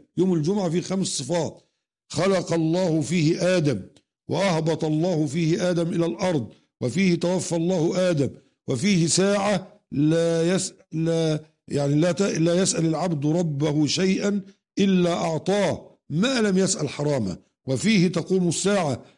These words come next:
وما من ملك، وما من ملك مقرب ولا سماء ولا أرض ولا رياح ولا جبال ولا بحر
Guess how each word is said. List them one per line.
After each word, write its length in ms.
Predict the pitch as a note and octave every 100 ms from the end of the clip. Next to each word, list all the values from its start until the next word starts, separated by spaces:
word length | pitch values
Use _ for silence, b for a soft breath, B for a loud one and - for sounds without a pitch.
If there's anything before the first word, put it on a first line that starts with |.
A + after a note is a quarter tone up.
| B
وما 320 | - F3+ F3 E3
من 280 | D#3+ D3+
ملك، 400 | D#3 E3+ E3 D3+ -
وما 320 | D#3+ E3+ E3
من 340 | D#3+ D3+ D3+
ملك 440 | D#3+ G3 F#3+ D#3+ E3
مقرب 800 | E3 E3 D3 F#3 G3+ E3 C3 - b b -
ولا 240 | E3+ E3+
سماء 480 | - D#3+ F3+ G#3 F#3
ولا 400 | E3+ D#3+ D#3+ -
أرض 180 | G3+ E3+
ولا 320 | E3 D#3+ E3
رياح 420 | D#3+ G3 D#3+ - b b -
ولا 260 | D#3+ E3+
جبال 480 | D#3 D#3+ F3 G3 E3+
ولا 260 | E3+ E3 D#3+
بحر 300 | F#3 A#3+